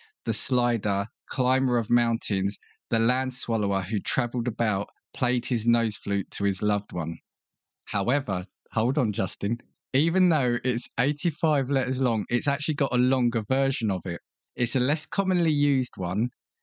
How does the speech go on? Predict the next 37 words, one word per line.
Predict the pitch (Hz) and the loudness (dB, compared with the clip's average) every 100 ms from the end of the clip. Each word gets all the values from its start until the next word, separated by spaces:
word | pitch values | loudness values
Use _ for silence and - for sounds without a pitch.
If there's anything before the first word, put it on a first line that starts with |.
| _ _ | _ _
Um, | 127 117 127 | -2 0 2
and | 135 | 2
there | 135 147 | 2 0
are, | |
sorry, | 143 151 117 | 0 0 0
there | 123 | 0
are | 123 | 2
many | 127 147 135 | 2 4 2
other | 139 143 | 0 0
versions | 120 110 101 98 | 0 0 0 -4
of | 107 | -4
it, | 107 - _ _ | -4 -8 _ _
of | 107 98 | -4 -2
the | 107 | 2
name | 101 101 101 | 2 2 2
that | 101 | 0
are | 110 | 0
less | 110 - | 0 -2
commonly | - 127 120 113 | -2 2 2 2
used. | 107 101 85 95 - - - 117 | 0 0 -2 -6 -12 -20 -10 -2
And | 117 | 0
again, | 107 113 120 | 0 -2 -2
I | |
won't | 113 117 | -2 -2
pronounce | - 113 110 - - | 0 0 0 -4 -6
it, | 87 - - _ | -6 -8 -14 _
but | 113 | -4
one | 101 131 135 | 0 0 2
has | 123 | 0
a | 107 | -2
hundred | - 156 160 156 | -2 0 0 0
and | 139 - | -2 -2
five | 143 139 127 104 | -2 0 -2 -4
letters, | 98 - 98 95 92 - 104 | -4 -4 -4 -4 -4 -8 0
and | 110 127 | 2 4
this | 156 - _ - | 2 -2 _ -6
literally | 120 127 - - 101 101 98 | -2 0 -2 -2 0 0 -2